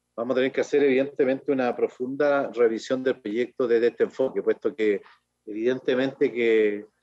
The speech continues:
eh, ya habíamos visto de que adolecía de varias debilidades muy grandes y que nosotros evidentemente vamos a tener que hacer un análisis más detallado si queremos seguir avanzando con él y, eh, darle el sentido práctico que tiene. Yo creo que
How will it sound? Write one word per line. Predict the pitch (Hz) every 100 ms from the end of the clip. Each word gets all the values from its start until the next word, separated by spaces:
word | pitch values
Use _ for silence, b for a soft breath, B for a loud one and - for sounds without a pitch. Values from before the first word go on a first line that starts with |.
| _ _ _
eh, | 110 101 98 95 95 98 -
ya | 104 120 131 135 127
habíamos | 113 127 123 113
visto | 135 135 151 143 127
de | 110 107
que | 113 110
adolecía | 107 110 101 - 127
de | 113
varias | 117 123 135 127
debilidades | 117 107 110 117 120 104
muy | 131 135
grandes | 147 123 110 139 _ _ _ _ _
y | 110
que | - 117
nosotros | 110 107 127 - 123
evidentemente | 120 120 123 123 120 120
vamos | 117 120
a | 113
tener | 113 117
que | 123 113 113
hacer | 113 - 120
un | 117
análisis | 110 113 117 113 -
más | 107 113
detallado | 104 110 104 104 110 120
si | 110
queremos | 110 110 110 -
seguir | 107 113
avanzando | 104 101 113 110 107
con | 113
él | 107 131 _ b b b
y, | 110 120 135 143 110
eh, | 107
darle | 123 120 117
el |
sentido | - 101 - 113
práctico | 104 123 - 113 92
que | 87
tiene. | 123 98
Yo | 95
creo | 101 113 107
que | 107 101